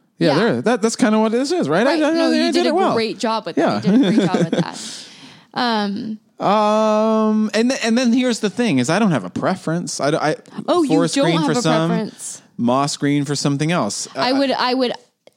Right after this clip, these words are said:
Speaker 2: nine times out of ten be picking forest green over moss green.
Speaker 1: Well, I guess it just depends because if you're saying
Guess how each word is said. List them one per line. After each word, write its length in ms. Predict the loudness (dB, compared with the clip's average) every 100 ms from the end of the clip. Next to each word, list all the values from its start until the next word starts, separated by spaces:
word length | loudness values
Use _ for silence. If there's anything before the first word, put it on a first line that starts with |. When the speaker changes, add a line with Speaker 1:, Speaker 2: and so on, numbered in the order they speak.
| _
Speaker 2:
nine 380 | -2 0 0 0
times 260 | 0 0 0
out 120 | -2
of 80 | -2
ten 240 | -2 -2
be 100 | -4
picking 500 | -4 -6 -4 -6 -6 -8
forest 460 | -6 -6 -6 -10 -10
green 320 | -8 -8 -8
over 240 | -8 -8
moss 340 | -8 -8 -10 -16
green. 280 | -18 -20 -16
Speaker 1:
Well, 280 | -6 -4 -4
I 40 | -6
guess 200 | -6 -6
it 40 |
just 180 | -8 -8
depends 380 | -4 -2 -2 -6
because 300 | -10 -10 -8
if 100 | -8
you're 120 | -8
saying 480 | -6 -4 -4 -4